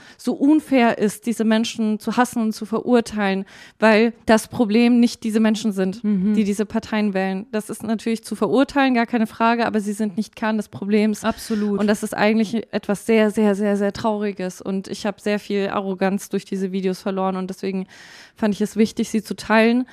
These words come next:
Speaker 1: vor allem, weil es mir auch Antworten gegeben hat auf viele Fragen in meinem Kopf,
Speaker 2: Mhm.
Speaker 1: weil ich mich natürlich auch gefragt habe, wie kann es sein? Wie kann es
Speaker 2: Ja.
Speaker 1: sein, dass eine A F D zweitstärkste Partei ist oder stärkste teilweise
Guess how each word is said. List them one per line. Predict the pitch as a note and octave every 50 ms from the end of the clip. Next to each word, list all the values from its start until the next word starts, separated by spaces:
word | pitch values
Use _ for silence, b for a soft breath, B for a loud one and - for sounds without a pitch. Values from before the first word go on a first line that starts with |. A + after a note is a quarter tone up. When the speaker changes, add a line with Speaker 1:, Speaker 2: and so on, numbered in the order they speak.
| B B B B B
Speaker 1:
vor | - A#3 - -
allem, | G3+ G#3 G#3+ A3 A3 A3+ A3+ - - - G3
weil | G#3 G#3 G#3 - -
es | G#3 - -
mir | A3 G#3+ G#3 F#3+ -
auch | - G3+ G3+ G3+ G3+ - -
Antworten | - - - G#3 G#3+ G#3+ - - G#3 G3+ G3+ - G#3 G3+
gegeben | F#3 F3+ F#3+ G3 G3 G3 G3+
hat | G3 F#3+ -
auf | - F#3
viele | - - A3+ G3+ G3
Fragen | - - G#3 G#3 A3+ A#3+ B3
in | A#3+
meinem | B3 A#3+ B3 A#3+
Kopf, | - G#3 G3 F#3+
Speaker 2:
Mhm. | F3+ G3
Speaker 1:
weil | G#3 G3 F#3
ich | G3+ -
mich | G#3 G3+
natürlich | G3+ G3 G3 - G#3+ G3+ - -
auch | G3+ G#3+ -
gefragt | A#3 - - - G#3 G#3+ - A3
habe, | A3 G#3 B B B B B B _
wie | G#3 A3+ A3+ B3 A#3
kann | - - - G#3+ G3+ -
es | - A3 -
sein? | - A#3 C#4+ C#4+ A#3+ G3
Wie | F#3+
kann | - - G#3 G#3+
es | G#3+
Speaker 2:
Ja. | G#3
Speaker 1:
sein, | G#3+ G#3+ G#3+ B3 C#4 D4
dass | B3+ A#3 - -
eine | G#3 -
A | - G3 G3
F | G3+ -
D | - - G3+ G3+ G3+ G3 G3
zweitstärkste | - - F#3+ G3 F#3+ - - F#3+ F#3 - - F#3
Partei | - - F#3+ - - F#3+ F#3+ F#3+ F#3
ist | F3 F#3 - -
oder | F3+ F3 F3+ F3+ F3 F3+ B B B B B
stärkste | - - - G3 G3 F#3+ - G#3
teilweise | F#3 - - G2+ F#2+ F2+ - - F#3+ G3 - - F3+ F3